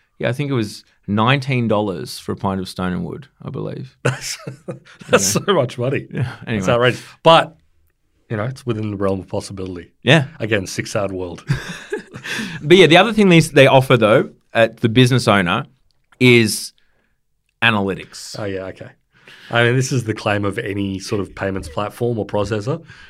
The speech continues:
Speaker 2: is they're like, "We can give you a bird's eye view of who is spending
Speaker 1: Mm.
Speaker 2: and where they're spending and what they're doing."
Speaker 1: Yeah. Look at your menu like you've never seen it before. Just all these ones and zeros, just giving you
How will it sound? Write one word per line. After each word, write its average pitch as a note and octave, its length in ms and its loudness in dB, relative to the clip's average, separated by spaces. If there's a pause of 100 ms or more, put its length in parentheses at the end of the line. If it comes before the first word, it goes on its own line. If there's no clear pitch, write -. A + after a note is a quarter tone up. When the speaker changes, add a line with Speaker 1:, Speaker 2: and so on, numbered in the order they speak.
Speaker 2:
is A2+ 100 -6
they're A2 120 2
like, G#2 220 2
"We A#2+ 260 0
can A2 680 2 (640)
give A2+ 240 0
you G#2 320 -2
a - 80 -6
bird's G#2+ 360 -2
eye G#2+ 160 0
view G2 480 -4 (380)
of F#2 140 -12
who A2+ 260 -4
is A2+ 160 -2
spending F#2 520 -4 (240)
Speaker 1:
Mm. A#2 300 0
Speaker 2:
and G2+ 140 -8
where A2+ 140 4
they're A2 140 2
spending G2 580 -4 (260)
and G2+ 140 -14
what G2 100 -4
they're F#2+ 120 -2
doing." F#2 380 -10
Speaker 1:
Yeah. G#2+ 260 0 (420)
Look C#3 120 2
at D#3+ 80 4
your C3 180 6
menu A#2 360 0
like G2 200 -2
you've F#2+ 100 -6
never G2+ 240 -2
seen F#2+ 240 -6
it F2+ 100 -8
before. F2 460 -8 (320)
Just G2+ 180 -8
all G#2+ 100 -2
these F#2+ 180 0
ones G2 380 0
and F#2 140 -6
zeros, F2+ 480 -4
just F#2+ 140 -10
giving F#2+ 340 -4
you F2+ 220 -6